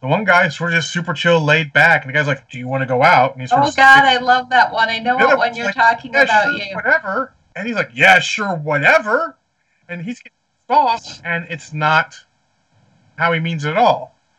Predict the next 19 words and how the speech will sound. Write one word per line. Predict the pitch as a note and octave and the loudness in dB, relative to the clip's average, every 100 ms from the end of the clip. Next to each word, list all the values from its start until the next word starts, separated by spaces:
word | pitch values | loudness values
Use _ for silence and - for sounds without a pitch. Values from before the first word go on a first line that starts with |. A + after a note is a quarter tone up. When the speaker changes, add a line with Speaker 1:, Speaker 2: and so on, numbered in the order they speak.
| _ _ - | _ _ 4
Speaker 2:
That's | C#4 E4 | 4 4
totally | - D4 D4+ D#4 D4+ C#4 | -2 2 2 2 2 2
me | A#3+ A#3+ | 0 0
and | B3+ | 0
a | B3 | 0
friend | - A#3 A#3+ | 2 2 2
of | A#3 | -4
mine. | - G3+ G3 F#3+ F#3 - - - | 2 4 4 0 -6 -10 -20 -18
Speaker 1:
It | G#3 | -18
Speaker 2:
We | G#3+ B3 C4 C#4+ | -6 0 2 4
have, | C#4+ C4 - - - _ - | 4 2 -2 -20 -20 _ -2
we | C4+ | 0
have | C4+ | 0
exchanged | C#4+ - - A#3 A#3+ C#4 D4 - | -2 -4 -2 2 2 0 -4 -2
messages, | B3 A#3 A#3 A#3+ F#3 A3 G#3 G3 - - - | 2 4 2 -6 -4 0 2 0 -8 -20 -6
and | - B3 | 0 0
we | B3+ A#3+ | 4 4
end | B3+ C#4 | 4 2
up, | D#4 | 0